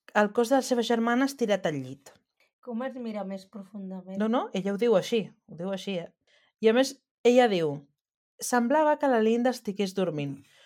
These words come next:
Speaker 1: però jo vaig començar a cridar», cosa que no he entès, perquè, vull dir, jo si veig una persona estirada dormint, penso que dorm, saps? Però, bueno, ella diu,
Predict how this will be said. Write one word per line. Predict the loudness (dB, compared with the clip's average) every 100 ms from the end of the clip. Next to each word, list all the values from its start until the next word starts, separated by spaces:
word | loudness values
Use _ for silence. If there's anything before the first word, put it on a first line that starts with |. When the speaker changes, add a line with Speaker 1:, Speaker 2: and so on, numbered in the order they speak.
| _ _
Speaker 1:
però | 6 8
jo | 8
vaig | 6 2
començar | -2 0 0 0 0
a |
cridar», | 2 2 2 0 -8 -10
cosa | 0 0
que | 2
no | 0
he |
entès, | 2 2 0 -2 -12 -14 -4
perquè, | 0 2 2 -2 _ _ _ _
vull | -4 0
dir, | 0 -2 -4 -10 _ _ _ _
jo | -8 -4
si | 0
veig | 0 0
una | -2
persona | -2 -4 -8
estirada | -6 0 0 0
dormint, | -2 -4 -4 -4
penso | -4 -2
que | -2
dorm, | -4 -8 -10
saps? | -8 -8 -14 _ _ _ _ _ -6
Però, | -4
bueno, | -2 -6 -6 2
ella | 4 4
diu, | 2 -4